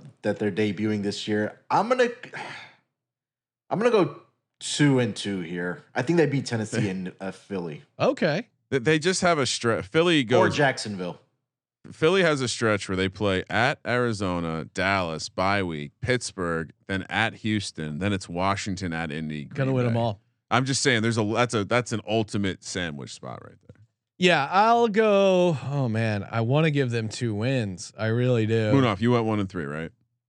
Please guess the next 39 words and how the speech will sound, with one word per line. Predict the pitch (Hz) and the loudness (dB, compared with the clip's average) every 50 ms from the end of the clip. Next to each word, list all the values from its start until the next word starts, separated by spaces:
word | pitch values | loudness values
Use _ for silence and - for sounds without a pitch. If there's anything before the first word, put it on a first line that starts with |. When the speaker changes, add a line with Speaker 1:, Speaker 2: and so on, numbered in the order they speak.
| - | 0
Speaker 3:
I'll | 160 185 208 | 0 2 4
go. | 220 214 196 - - _ _ - | 4 2 2 0 -4 _ _ -12
Speaker 1:
Uh, | - - - _ _ _ _ _ | -12 -12 -14 _ _ _ _ _
yeah, | - 135 143 139 135 139 | 0 2 4 6 4 4
I'll | 143 135 | 4 2
go | 135 120 | 0 0
one | 104 101 98 | 0 -2 -4
and | 92 82 - | -6 -8 -10
three. | - 82 80 80 78 - _ _ _ _ - 156 | -10 -10 -8 -8 -10 -12 _ _ _ _ -2 2
Speaker 3:
Or | 165 175 185 | 4 4 6
you | 202 214 214 | 6 6 4
were | 214 202 | 4 4
good. | 208 202 156 - - | 2 0 0 -4 -6
<sighs> | - - 104 107 - - - - - - _ - | -8 -8 -8 -8 -12 -14 -14 -16 -18 -14 _ -2
All | 143 139 131 | 0 0 0
right, | 120 113 - - | 0 -2 -2 -2
Speaker 1:
Yeah, | 110 143 | 2 2
Speaker 3:
I'll | 160 | 4
Speaker 1:
I, | 160 | 4
Speaker 3:
go. | 170 165 | 4 4
Speaker 1:
I | 151 123 | 2 2
gotta | 117 113 104 | 0 -2 -2
go | 92 95 | -2 -4
one | 90 87 87 | -4 -6 -6
and | 82 - | -8 -10
three. | 82 80 - - _ - | -12 -14 -14 -8 _ 0
Speaker 3:
I'll | 185 214 233 | 2 4 4
go | 233 220 214 | 4 4 4
one | 202 190 180 | 4 4 2
and | 165 147 120 | 0 -2 -2
three. | 120 104 95 92 - _ _ _ _ _ _ - | -4 -6 -8 -8 -12 _ _ _ _ _ _ 0
Got | 147 147 | 2 2
'em | 147 139 | 2 0
three | 117 135 127 123 | -2 -2 0 0
and | 117 113 | 0 -2
five. | - 127 104 104 117 120 123 - - - _ _ _ | -2 -4 -2 -2 -2 -2 -4 -8 -14 -20 _ _ _
<laughs> | _ _ _ - | _ _ _ 0
Speaker 2:
All | - 110 | 2 4
right. | 110 101 87 71 | 4 4 0 -2